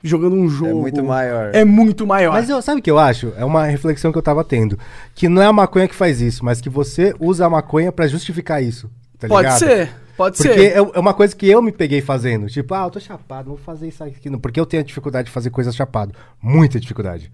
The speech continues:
Speaker 3: tá
Speaker 1: Eu também,
Speaker 3: ligado?
Speaker 1: algumas.
Speaker 3: E aí, tipo, o que, que, que eu faço, né? Tipo, eu tenho que fazer uma coisa que depende de, sei lá, de, de muita, muita coisa lógica. Eu não fumo, fico, fico sempre sóbrio,
Speaker 1: São.
Speaker 3: tá ligado? E aí, tipo, tem vez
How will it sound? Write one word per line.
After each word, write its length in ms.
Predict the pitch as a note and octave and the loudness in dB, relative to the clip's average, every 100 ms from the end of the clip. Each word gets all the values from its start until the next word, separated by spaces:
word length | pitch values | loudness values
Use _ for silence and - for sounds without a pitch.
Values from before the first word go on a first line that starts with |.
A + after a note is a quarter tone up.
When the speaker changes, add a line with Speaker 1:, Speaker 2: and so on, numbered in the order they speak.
| - | -14
Speaker 3:
tá 100 | - | -4
Speaker 1:
Eu 20 | |
também, 220 | A3 A3 | 0 2
Speaker 3:
ligado? 100 | F3+ | 2
Speaker 1:
algumas. 420 | E3 F#3 C#3+ C3 - - - | 0 -4 -4 -8 -18 -20 -12
Speaker 3:
E 100 | A#2+ | -8
aí, 120 | C3 | -6
tipo, 300 | B2+ - F3+ | -8 -8 -8
o 80 | C#3+ - - | -8 -14 -18
que, 120 | D#3+ | -16
que, 340 | - _ - | -16 _ -16
que 100 | D#3 | -4
eu 80 | F#3+ | -4
faço, 400 | F#3 D3+ C3 - | 0 2 2 0
né? 160 | A#2+ A#2+ | -4 -4
Tipo, 360 | - A#2+ A#2+ G#2+ G#2+ - | -8 -8 -4 -4 -6 -14
eu 100 | A#2+ | -8
tenho 160 | A#2+ C#3 | -4 -4
que 80 | |
fazer 140 | C3+ A#2 | -4 -6
uma 160 | A#2 | -6
coisa 200 | A2+ A#2+ | -6 -8
que 80 | A#2 | -6
depende 540 | A#2 A2 A#2+ A#2 G#2+ G#2 | -6 -6 -4 -6 -6 -8
de, 380 | G#2 G2+ F2+ - - - - | -8 -8 -10 -12 -20 -20 -16
sei 160 | A#2+ | -10
lá, 180 | G#2+ G2+ | -8 -8
de, 140 | F2+ G2+ G2 F#2+ | -10 -14 -16 -16
de 120 | G2 G2 F2+ - _ _ | -12 -12 -14 -20 _ _
muita, 540 | G#2 A#2+ B2+ A2+ G#2 F#2+ | -10 -8 -6 -8 -8 -10
muita 200 | A#2 A#2+ | -10 -8
coisa 220 | A2 G#2+ | -6 -6
lógica. 680 | F2+ F2+ B2 C3 B2 A#2 | -8 -6 -4 -2 -4 -10
Eu 40 | B2 | -12
não 220 | C#3 D#3+ | -10 -10
fumo, 360 | - F3 C3 F#2+ | -8 -6 -6 -8
fico, 300 | - A2 - - A2+ | -14 -20 -20 -18 -16
fico 380 | - G#2+ C#3 D3 - _ - | -12 -12 -12 -16 -20 _ -20
sempre 360 | - A#2 A#2+ F3+ | -10 -8 -8 -10
sóbrio, 460 | - C3 A2+ G2 | -10 -8 -8 -8
Speaker 1:
São. 180 | G2 G3+ | -6 -4
Speaker 3:
tá 40 | |
ligado? 260 | D3+ A2 F#2+ - - - - - _ _ | -4 -6 -12 -18 -20 -20 -20 -20 _ _
E 120 | B2 | -6
aí, 180 | C#3+ E3+ | -4 -2
tipo, 240 | G3 G3 G#3 | -6 -10 -6
tem 220 | G#3 G3+ | -4 0
vez 460 | E3+ A#3 G3 - | 4 4 2 -4